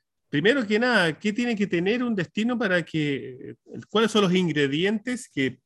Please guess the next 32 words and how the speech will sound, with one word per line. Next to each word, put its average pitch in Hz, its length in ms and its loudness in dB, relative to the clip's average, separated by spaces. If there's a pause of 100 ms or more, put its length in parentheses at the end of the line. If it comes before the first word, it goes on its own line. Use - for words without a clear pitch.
ponemos 151 380 -2
en 165 100 2
la 175 80 0
juguera 196 580 -2 (360)
para 131 280 2
que, 139 540 4 (540)
por 113 100 -8
deci-, 113 220 -4
decirlo 113 400 -2
de 123 60 4
alguna 123 280 0
manera 120 400 -2
coloquial, 123 560 -2 (180)
eh, 120 340 0
para 120 220 0
que 117 120 -4
sea 170 200 0
considerado 143 640 0
destino 156 440 -4
turístico 139 480 -8
inteligente? 127 800 -6 (380)
¿Y 110 160 -8
cómo 254 240 -4
se - 120 -6
hace? - 320 -6
O 92 120 -14
sea, 113 420 -2 (420)
¿quién 175 220 0
lleva 180 220 2
la 160 80 2
batuta? 120 640 2
Eh, 104 640 0